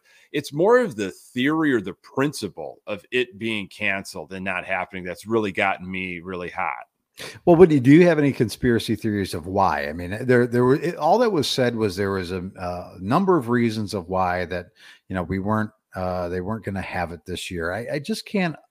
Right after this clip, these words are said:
Speaker 2: understand what those reasons could be. Have other, have other teams, you know, decided this already? Have the Cubs decided not to have Cubs Fest this year? Uh, I know, I, I don't,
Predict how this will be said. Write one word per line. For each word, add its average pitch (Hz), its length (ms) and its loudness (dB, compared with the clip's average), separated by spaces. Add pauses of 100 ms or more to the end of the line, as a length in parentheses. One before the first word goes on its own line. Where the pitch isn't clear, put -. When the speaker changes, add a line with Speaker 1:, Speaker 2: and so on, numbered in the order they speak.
(100)
Speaker 2:
understand 98 840 -2 (460)
what 117 260 2
those 110 300 4
reasons 92 680 -4
could 120 260 -2
be. 113 200 4
Have 117 220 -4
other, 180 560 0 (260)
have 120 160 -4
other 131 280 -2
teams, 151 760 -2
you 139 220 0
know, 135 120 0
decided 131 640 -2
this 139 220 -2
already? 139 160 0
Have 107 100 0
the 101 80 -2
Cubs 120 400 -4
decided 120 380 0
not 113 180 -2
to 117 60 -4
have 113 280 0 (440)
Cubs 117 320 -2
Fest 120 380 0
this 120 280 0
year? 113 400 2 (360)
Uh, 98 200 4
I 101 140 -2
know, 120 300 0
I, - 280 -6
I - 20 2
don't, 131 240 -2